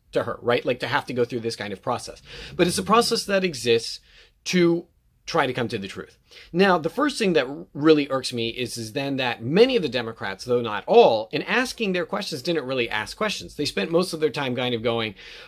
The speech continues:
"Oh, well, we really appreciate you being here and you're so brave," et cetera. Now, these things are true. Like,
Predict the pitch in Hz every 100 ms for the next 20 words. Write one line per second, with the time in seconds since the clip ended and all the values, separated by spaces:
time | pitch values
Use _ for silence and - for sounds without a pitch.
0 | - 226 208 190 170 165 175 269 226 185
1 | 196 - 160 135 123 180 180 165 160 135
2 | 123 113 185 180 135 165 156 151 131 -
3 | - 120 156 - - 214 220 339 - 262
4 | 208 180 202 - 226 214 110 123 -